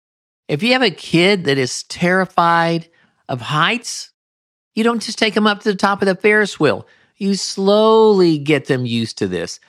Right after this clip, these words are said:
And that's what we have to do with dogs who are fearful of people. And that's, as we know, is the main driver of this kind of behavior is fear.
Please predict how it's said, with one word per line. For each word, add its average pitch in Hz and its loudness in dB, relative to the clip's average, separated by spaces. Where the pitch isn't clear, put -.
And 165 -4
that's 202 -2
what 180 -2
we 165 0
have 147 -2
to 147 -8
do 135 -2
with 131 -4
dogs 98 -2
who 120 -8
are 117 -6
fearful 127 -2
of 110 -4
people. 101 -4
And 120 -6
that's, 143 -4
as 113 -6
we 120 -4
know, 90 -4
is 104 -10
the 110 -8
main 113 -6
driver 104 -2
of 90 -8
this 92 -8
kind 98 -6
of 87 -8
behavior 98 -8
is 92 -10
fear. 190 -4